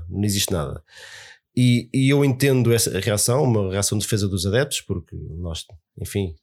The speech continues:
o Markovic foi para o Sporting e no primeiro dia dizia que era do Sporting desde pequenino, que entrou a mesma coisa, o Maxi Pereira foi, era subcapitão da equipa e foi o que foi. Portanto, eu entendo que isto como mecanismo de defesa. Por outro lado, não sei se será justo, e essa é a pergunta que eu quero lançar aqui ao Nuno,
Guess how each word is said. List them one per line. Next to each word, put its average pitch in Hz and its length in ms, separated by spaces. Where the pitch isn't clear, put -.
o 92 60
Markovic 95 420
foi - 120
para 107 60
o - 20
Sporting 104 400
e 101 40
no 101 100
primeiro 107 300
dia 104 160
dizia 98 240
que 101 120
era 101 180
do 98 80
Sporting 101 300
desde 101 180
pequenino, 147 400
que 113 100
entrou 107 240
a 104 40
mesma 101 260
coisa, 147 420
o 113 60
Maxi 113 300
Pereira 107 260
foi, 101 160
era 104 160
subcapitão - 480
da 101 60
equipa 110 280
e 101 80
foi 107 220
o - 20
que 104 60
foi. 143 300
Portanto, 98 240
eu 117 140
entendo 123 500
que - 100
isto - 240
como 107 480
mecanismo 113 380
de - 60
defesa. 131 380
Por 151 120
outro 160 220
lado, 87 420
não 131 220
sei 127 320
se 117 380
será 120 320
justo, 135 360
e 110 100
essa 107 180
é - 20
a 104 40
pergunta 107 360
que - 100
eu 95 60
quero 98 220
lançar 95 320
aqui 95 180
ao 107 80
Nuno, 135 320